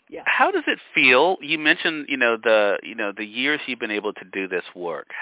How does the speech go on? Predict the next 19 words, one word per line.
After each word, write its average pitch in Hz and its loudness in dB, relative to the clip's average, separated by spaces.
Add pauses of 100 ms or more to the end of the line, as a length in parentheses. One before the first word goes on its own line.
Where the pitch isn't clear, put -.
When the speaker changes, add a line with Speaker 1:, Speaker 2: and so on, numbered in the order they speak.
Speaker 2:
How 247 0
does 302 -6
it 175 -4 (140)
feel 127 0
to - -14
know 104 2 (380)
the 127 -4
impact 123 2
you've 110 -6
been 101 0
able 95 -2
to 90 -4
have 82 -2 (160)
on, 104 -4
on 107 -4
the 101 -6
lives 92 -2
of 87 -12
individuals? 80 -16